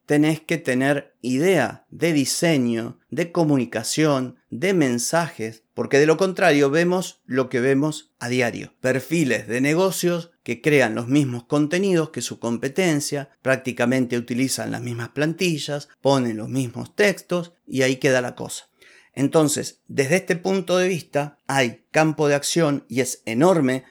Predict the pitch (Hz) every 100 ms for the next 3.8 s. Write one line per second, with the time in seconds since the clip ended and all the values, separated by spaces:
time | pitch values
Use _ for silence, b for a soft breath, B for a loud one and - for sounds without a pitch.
0 | b 120 135 151 - 135 - 196 196 175
1 | - 151 - 170 131 135 - _ 135 117
2 | 143 143 139 - - 226 247 202 160 151
3 | 170 160 147 143 147 143 139 -